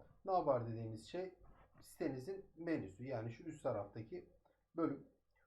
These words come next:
Burayı anlatacağız. Temel mantıkla anlatacağız. Temel bileşenlerini anlatacağız. Geri kalan kısmını kendiniz bir şekilde çözersiniz zaten diye düşünüyorum. Şimdi, e, navbar yaparken, yani menü yaparken nasıl başlıyoruz? Şimdi geçen uygulamadan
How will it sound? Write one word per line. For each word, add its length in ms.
Burayı 300
anlatacağız. 580
Temel 320
mantıkla 400
anlatacağız. 540
Temel 280
bileşenlerini 580
anlatacağız. 340
Geri 220
kalan 280
kısmını 380
kendiniz 460
bir 60
şekilde 400
çözersiniz 640
zaten 380
diye 140
düşünüyorum. 460
Şimdi, 420
e, 60
navbar 420
yaparken, 440
yani 280
menü 200
yaparken 560
nasıl 220
başlıyoruz? 520
Şimdi 240
geçen 420
uygulamadan 640